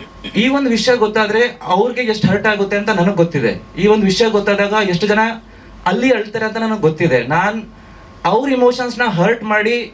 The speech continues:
ನನ್ ಬೇಳೆ ಅಂತೂ ನನ್ ಲೈಫಲ್ಲಿ ಯಾವತ್ತೂ ಬೆಳೆಸ್ಕೊಳಲ್ಲ. ಆಮೇಲೆ ಸಿ, ನಾನ್ ಬಂದ ತಕ್ಷಣ ಇಲ್ಲಿ ನಿಂತ್ಕೊಂಡು ಎಲ್ಲರಿಗೂ thank you ಏನಕ್ಕೆ ಹೇಳಿದೀನಿ ಅಂತ ಅಂದ್ರೆ ಅದು ನಾನ್ ಮನ್ಸಿಂದ ಹೇಳಿರೋದು. ನನ್ಗೆ ಆ ಗ್ರ್ಯಾಟಿಟ್ಯೂಡ್ ಇದೆ, ನನ್ಗೆ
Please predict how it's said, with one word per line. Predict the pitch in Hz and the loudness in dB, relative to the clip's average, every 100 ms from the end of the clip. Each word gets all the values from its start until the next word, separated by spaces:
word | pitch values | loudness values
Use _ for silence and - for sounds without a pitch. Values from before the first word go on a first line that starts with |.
| - - - - - - | -18 -20 -20 -20 -20 -8
ನನ್ | 156 190 226 240 | -2 -2 -2 0
ಬೇಳೆ | 202 208 220 | 2 2 2
ಅಂತೂ | 208 | -2
ನನ್ | 214 214 208 | -2 -2 -2
ಲೈಫಲ್ಲಿ | 190 190 202 190 175 - 156 | -2 0 0 0 -2 -4 -2
ಯಾವತ್ತೂ | 170 170 180 | 0 -2 -2
ಬೆಳೆಸ್ಕೊಳಲ್ಲ. | 147 143 139 143 127 110 107 - - - | 0 0 0 2 2 2 -4 -14 -18 -4
ಆಮೇಲೆ | 202 262 247 226 233 - - - - - | -2 0 0 0 -4 -16 -20 -20 -16 -4
ಸಿ, | 233 | 0
ನಾನ್ | 208 214 | 2 0
ಬಂದ | 202 202 247 | 0 -2 0
ತಕ್ಷಣ | 240 233 226 | 0 0 -2
ಇಲ್ಲಿ | 214 208 226 226 175 | -2 -2 -4 -4 -4
ನಿಂತ್ಕೊಂಡು | 175 233 247 226 226 | 0 2 2 0 2
ಎಲ್ಲರಿಗೂ | 208 202 220 | 2 2 0
thank | 196 185 | 0 -2
you | 214 | -2
ಏನಕ್ಕೆ | 190 196 214 | 0 0 0
ಹೇಳಿದೀನಿ | 202 196 185 | 0 0 0
ಅಂತ | 175 175 | 0 0
ಅಂದ್ರೆ | 180 214 | 2 2
ಅದು | 208 | 0
ನಾನ್ | 220 202 208 | 0 0 0
ಮನ್ಸಿಂದ | 175 214 226 208 | 0 2 2 2
ಹೇಳಿರೋದು. | 196 156 135 113 104 - - - - 135 | 2 2 2 0 -4 -8 -18 -20 -8 -2
ನನ್ಗೆ | 226 285 | 0 0
ಆ | 277 | 0
ಗ್ರ್ಯಾಟಿಟ್ಯೂಡ್ | 185 185 202 226 220 170 | 0 -2 -2 -2 0 0
ಇದೆ, | 123 98 - - - | 0 -4 -8 -10 -2
ನನ್ಗೆ | 180 262 262 269 262 - | 0 0 -2 -2 -6 -14